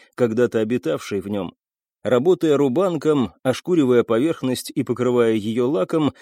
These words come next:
столяр не позволял мертвецу вернуться в лоно природы и питать землю своим медленным гниением, но мумифицировал его, нарушая естественный цикл.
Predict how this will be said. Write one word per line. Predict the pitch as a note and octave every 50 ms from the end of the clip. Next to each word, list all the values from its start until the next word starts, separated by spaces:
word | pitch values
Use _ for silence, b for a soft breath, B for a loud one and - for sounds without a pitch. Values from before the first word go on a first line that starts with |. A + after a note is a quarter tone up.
| B B
столяр | - - - C3 C3 D#3 F3 E3+ D3
не | C3+ C#3
позволял | A#2+ C3+ B2+ A#2+ B2 C#3 C#3+ E3+ F3 D3+
мертвецу | B2+ B2+ A#2+ A2+ A#2+ B2+ A#2+ - - D#3+ D#3
вернуться | B2 B2+ A#2 A#2+ C#3 D3 - - C3 A#2+
в | G#2
лоно | G#2+ C3 C#3+ C3 B2 -
природы | - A#2+ A#2+ A#2 D3 D#3+ D#3 C3+ C3+ C3 B2+
и | - - C#3
питать | - B2 A#2+ - C#3+ C#3 A#2+
землю | G2 G#2+ C#3 C#3+ C#3 B2+ B2
своим | A#2 - G2+ A2+ B2 B2 A#2 A2+
медленным | A#2+ C3 C3 A#2+ A#2 B2+ B2 B2 A#2+ A2+
гниением, | G2 A2 A#2 B2 A#2+ A2 D3+ F#3+ E3 B2 A2 G2+ G2 F#2+ F#2 - b b b b b -
но | A#2+ B2+ C3+ B2+
мумифицировал | B2 B2+ B2+ C3 B2+ B2 - B2+ B2 - - - G3+ G#3+ D#3+ B2+ A2+ - A2+ A2
его, | G2 G2+ A2+ G#2+ A2 A2 G#2+ G2+ - _ _
нарушая | F#2+ A2+ A#2+ A#2+ A2 - - A2+ A2 A2 G#2
естественный | G#2 G2+ A#2 A2+ - - A#2 G#2+ - - G#2+ A2 A2+ A2+ G#2+
цикл. | - - A#2 G2+ - A#2 G#2+ G#2+